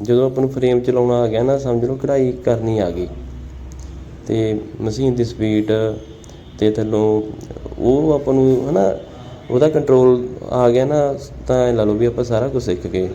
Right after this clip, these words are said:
ਡਿਜ਼ਾਈਨ ਆਪਾਂ ਹੌਲੀ ਹੌਲੀ ਪ੍ਰੈ-, ਪ੍ਰੈਕਟਿਸ ਕਰਕੇ ਬੰਦਾ ਸਿੱਖ ਜਾਂਦਾ ਅੱਗੇ, ਪ੍ਰੈਕਟਿਸ ਕਰਦਾ ਕਰਦਾ। ਬਸ ਐਂ ਲਾ ਲਓ ਵੀ ਸਾਰਾ ਕੁਛ ਪ੍ਰੈਕਟਿਸ ਦੇ ਸਿਰ 'ਤੇ ਹੀ ਆ।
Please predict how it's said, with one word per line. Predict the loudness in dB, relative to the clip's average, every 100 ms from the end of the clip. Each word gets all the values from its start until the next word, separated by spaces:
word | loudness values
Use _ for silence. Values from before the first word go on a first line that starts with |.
| -8 0
ਡਿਜ਼ਾਈਨ | 4 4 4
ਆਪਾਂ | 2 2 2
ਹੌਲੀ | 4 2
ਹੌਲੀ | 0
ਪ੍ਰੈ-, | 2 2 0 -2
ਪ੍ਰੈਕਟਿਸ | 0 0 0
ਕਰਕੇ | -2 -2 0
ਬੰਦਾ | 0 2 2
ਸਿੱਖ | 0 0
ਜਾਂਦਾ | 0 2 0
ਅੱਗੇ, | -2 -2 -4 -6 -14 -14 -12 -2
ਪ੍ਰੈਕਟਿਸ | -2 0 -4
ਕਰਦਾ | 0 0 0 0
ਕਰਦਾ। | -2 0 -2 -2 -14 -18 -18 -20 -18 -18 -16 -18 -18 -16 -16 -16 -16 -4
ਬਸ | -2 2
ਐਂ | 2 4
ਲਾ | 2
ਲਓ | 2
ਵੀ | 2 0
ਸਾਰਾ | 2 0
ਕੁਛ | 0
ਪ੍ਰੈਕਟਿਸ | 0 0 0 2 2
ਦੇ | 2
ਸਿਰ | 0
'ਤੇ | -2 0
ਹੀ | 2
ਆ। | 2